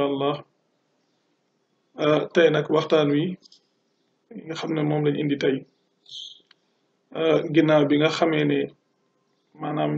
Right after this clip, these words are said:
ñetti série yi mat na, waxtaan la boo xam ne nag ab bataaxal la bu ñu ubbi,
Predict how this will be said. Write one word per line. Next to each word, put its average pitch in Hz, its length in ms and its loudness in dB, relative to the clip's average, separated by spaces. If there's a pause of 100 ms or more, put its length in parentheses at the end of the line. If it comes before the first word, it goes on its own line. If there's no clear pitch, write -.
ñetti 165 280 0
série 151 300 4
yi 147 80 2
mat 147 260 -2
na, 143 140 -6 (1900)
waxtaan 156 400 4
la 151 100 4
boo 147 180 4
xam 147 220 0
ne 143 100 -2
nag 147 180 -4
ab 151 200 -2
bataaxal 156 560 4
la 135 100 -6 (1200)
bu 165 140 -2
ñu 160 160 2
ubbi, 151 260 -2